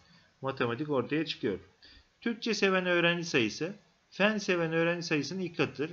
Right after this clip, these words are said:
O zaman sayıları sayacağız burada tabi. Çarpılar iki, iki gidiyor. İki, dört, altı, sekiz, on, on iki, on dört. Türkçe on dört. Fene bakıyoruz. İki, dört, altı. Bakın burada bir de tek çizgi var. Bunlar iki, iki gitti.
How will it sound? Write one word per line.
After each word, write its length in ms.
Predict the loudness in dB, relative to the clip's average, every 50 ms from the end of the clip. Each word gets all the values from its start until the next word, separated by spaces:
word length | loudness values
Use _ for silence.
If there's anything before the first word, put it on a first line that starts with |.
| -8 -8
O 80 | -8 -6
zaman 260 | -4 -4 -4 -4 -6
sayıları 420 | -4 -2 0 0 0 0 -2 -2
sayacağız 460 | 0 0 0 2 2 2 0 0 0
burada 180 | -2 -4 -6 -6
tabi. 300 | -8 -6 -6 -6 -6 -8 -10 -16 _ _ -20 -20 -20 -20 _ _ -14 -14 _ _
Çarpılar 500 | -2 2 2 2 2 2 2 0 2 2
iki, 240 | 0 0 0 -2 -2
iki 160 | -2 -2 -4
gidiyor. 220 | -4 -2 -2 -2
İki, 460 | -2 -2 -2 0 0 0 0 0 -4 -8 -4 0
dört, 400 | 2 2 2 2 -2 -6 -14 -20 -20 -10
altı, 500 | -4 2 4 4 4 2 2 -2 -2 -4
sekiz, 580 | -4 -6 -4 -2 -2 -2 -2 -2 -2 -2 -4 -6 -10 -6
on, 400 | -2 -2 -2 -2 -2 -8 -14 -20 -14
on 220 | -8 -4 -4 -2 -2
iki, 280 | -4 -4 -4 -6 -6
on 340 | -4 -2 0 0 0 0 0
dört. 180 | -2 -2 -4 -8 -16 _ _ _ _ _ _ _ _ _ _
Türkçe 440 | -4 -4 -4 -2 -2 0 0 0 0
on 300 | 0 -2 -2 0 0 0
dört. 200 | 0 0 -2 -6 -14 -20 _ _ _ _ _ _ _ _
Fene 320 | _ -2 0 0 2 2 2
bakıyoruz. 460 | 0 0 0 0 0 0 0 -2 -6
İki, 580 | -6 -8 -8 -8 -6 -2 0 0 0 0 -2 -8 -14 _ -2 2
dört, 440 | 4 4 4 2 0 -6 -14 -20 -20 _
altı. 400 | -2 2 4 4 4 2 0 0
Bakın 280 | 0 0 0 -2 -2 -2
burada 200 | 0 0 0 0
bir 60 | 0
de 140 | -2 -2 0
tek 240 | 2 2 2 2 0
çizgi 300 | -2 -2 -2 -2 0 0
var. 220 | 0 0 0 -4 -10 -20 _ _ _ _ _ _ -6
Bunlar 220 | -2 -2 0 0
iki, 240 | 0 0 0 -2 -2
iki 220 | -2 -2 -2 -2
gitti. 420 | -2 -4 -4 -4 -4 -4 -4 -4